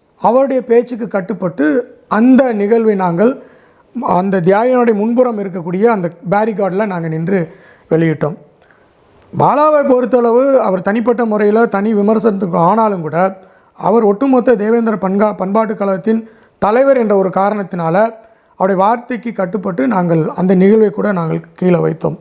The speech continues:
அப்பேற்பட்ட தியா இமானுவேல் சேகரனுக்கு முழு உரிமை உண்டு அதன் மேல் ஏறுவதற்கும் இறங்குவதற்கும். ஆனாலும் கூட ஒரு ஒழுங்கை கடைபிடிக்க வேண்டும், இந்த சமூகத்திற்கான ஒழுங்கை தேவேந்தர்கள் கடைபிடிக்க வேண்டும் என்ற ஒரு நோக்கத்தோட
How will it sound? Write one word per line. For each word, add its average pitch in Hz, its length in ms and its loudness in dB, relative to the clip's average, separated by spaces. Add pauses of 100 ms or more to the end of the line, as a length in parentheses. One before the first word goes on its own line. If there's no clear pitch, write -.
(480)
அப்பேற்பட்ட 240 760 0
தியா 196 160 -2
இமானுவேல் 226 580 2
சேகரனுக்கு 208 540 2
முழு 226 240 6
உரிமை 233 340 4
உண்டு 226 440 2 (220)
அதன் 190 240 0
மேல் 208 240 2
ஏறுவதற்கும் 190 680 2
இறங்குவதற்கும். 180 560 0
ஆனாலும் 180 440 0
கூட 185 280 -2 (380)
ஒரு 170 200 2
ஒழுங்கை 247 420 2
கடைபிடிக்க 196 560 -8
வேண்டும், 202 360 -4 (260)
இந்த 156 220 0
சமூகத்திற்கான 214 800 0
ஒழுங்கை 226 340 2
தேவேந்தர்கள் 226 720 2
கடைபிடிக்க 202 520 0
வேண்டும் 196 300 0 (280)
என்ற 190 220 2
ஒரு 170 140 0
நோக்கத்தோட 196 640 0